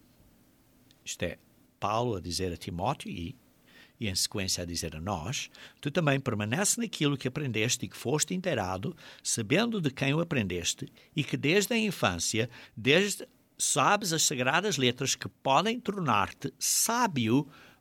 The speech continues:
para a salvação pela fé que há em Cristo", como está escrito na Almeida Corrigida e Fiel e na Almeida Revi-, eh,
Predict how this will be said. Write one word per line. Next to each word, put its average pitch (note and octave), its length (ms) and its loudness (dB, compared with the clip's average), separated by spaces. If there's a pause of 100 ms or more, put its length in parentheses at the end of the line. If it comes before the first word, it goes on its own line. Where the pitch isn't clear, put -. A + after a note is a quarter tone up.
(100)
para C3+ 220 4
a B2+ 60 4
salvação F3 960 2 (340)
pela F#3 300 4
fé D#3+ 640 2 (260)
que A#3+ 260 2
há F3+ 360 4 (160)
em C4 260 4
Cristo", E3 760 2 (140)
como C3+ 180 0
está D#3+ 160 0
escrito D#3 640 2 (140)
na B2 100 0
Almeida A2+ 360 0
Corrigida C3+ 420 -2
e C#3+ 60 0
Fiel C3+ 420 4
e D#3+ 60 -2
na G#2+ 100 0
Almeida G#2+ 420 0
Revi-, A#2 380 -2
eh, G#2+ 220 0